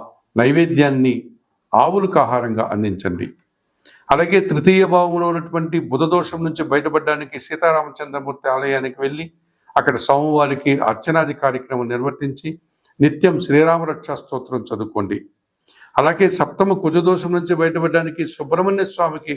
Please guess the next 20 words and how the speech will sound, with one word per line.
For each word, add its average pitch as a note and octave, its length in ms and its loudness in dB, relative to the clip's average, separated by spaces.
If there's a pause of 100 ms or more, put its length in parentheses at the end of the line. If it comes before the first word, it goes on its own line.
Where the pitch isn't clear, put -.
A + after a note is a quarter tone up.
ఆ A#2+ 80 4 (680)
పూజాది E3+ 320 2
కార్యక్రమాలు D3 600 -4
నిర్వర్తించండి. D3 680 -6 (240)
మంగళవారం D3+ 500 2
రోజు C3 180 -6
స్వామివారికి C3+ 640 -4
అభిషేకం D#3 520 -2
నిర్వర్తించండి. C#3+ 680 -4 (960)
అలాగే C#3+ 300 2 (120)
కందులు E3 380 4
కానీ, D3 280 2
కందిపప్పు C#3+ 540 0
కానీ C#3 240 0
మంగళవారం C3 600 0
రోజు B2+ 160 -4
మీ A#2+ 140 -10
కుటుంబంలో C#3 440 -4
పనిచేసే B2 440 -4
పనివారికి A#2+ 720 0